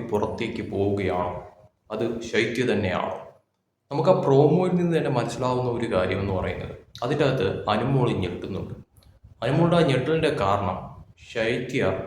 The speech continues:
എവിക്റ്റ് ആയി എന്നതിൻ്റെ ഒരു സൂചനയാണ് എന്നും കരുതാം. കാരണം ഇന്നലെ ബിൻസി പുറത്തായി, ഡബിൾ എവിക്ഷൻ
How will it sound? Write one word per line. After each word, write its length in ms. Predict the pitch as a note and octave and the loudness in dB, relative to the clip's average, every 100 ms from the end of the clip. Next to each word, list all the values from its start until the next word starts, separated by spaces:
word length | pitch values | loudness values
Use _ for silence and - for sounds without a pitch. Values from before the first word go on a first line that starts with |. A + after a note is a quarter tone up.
| - - | -10 -6
എവിക്റ്റ് 380 | G#2 G#2+ - G#2+ | -4 -4 -4 -2
ആയി 160 | G2 G2+ G2 | 0 -2 -4
എന്നതിൻ്റെ 420 | G2 G2 F#2+ F#2 F#2 - | -4 -4 -4 -4 -6 -6
ഒരു 140 | F#2+ F#2+ F#2+ - | -6 -6 -8 -6
സൂചനയാണ് 640 | G#2 G#2 G#2+ G2+ F#2 F#2+ F#2 | -4 -2 -2 0 0 0 -2
എന്നും 220 | F#2 F#2 - - | -6 -8 -10 -4
കരുതാം. 320 | G#2 G2 G2+ - - - - _ A2 | -2 -2 -4 -10 -18 -20 -20 _ 0
കാരണം 320 | A#2+ A#2+ G#2 - - - _ _ - | 2 2 -2 -4 -12 -18 _ _ -16
ഇന്നലെ 420 | A#2+ C3+ C#3 C#3 C3+ C3+ - | -6 2 6 6 4 2 -2
ബിൻസി 300 | A#2+ A#2+ B2 G#2+ | 0 2 2 0
പുറത്തായി, 400 | F2 - - - - - _ _ _ | 0 -2 -4 -6 -14 -20 _ _ _
ഡബിൾ 260 | G#2+ G#2 A#2 | -2 2 4
എവിക്ഷൻ 320 | B2 B2+ C3 | 4 2 0